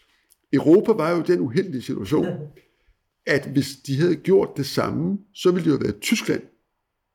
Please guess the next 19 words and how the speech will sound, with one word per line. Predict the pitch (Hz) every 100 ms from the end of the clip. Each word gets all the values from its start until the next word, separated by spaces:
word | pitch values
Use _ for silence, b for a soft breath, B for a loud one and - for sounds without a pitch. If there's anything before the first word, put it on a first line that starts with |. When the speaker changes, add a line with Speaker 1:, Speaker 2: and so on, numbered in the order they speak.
| _ _ _ _ _ _ _
Speaker 1:
og | - -
Belgien, | 208 - 135 - _ _ _
der | 123
havde | 143
vaccinerne, | 165 - 156 196 175 - _ _ _ _ _ _ _ _ _ _ _ _ -
og | 135
vi |
andre | 135 120
havde | 147
ikke | 120
haft | 104 -
nogen. | 92 - - _ _ _ _ _ _ _ _ _ _ _ _ _ _ _ _ _
Så | - - - -
kunne | 226 185
vi | 147 220
sikkert | 185 151 151
måske | 117 - - 214 139
som | 135 110
Danmark | 117 120 143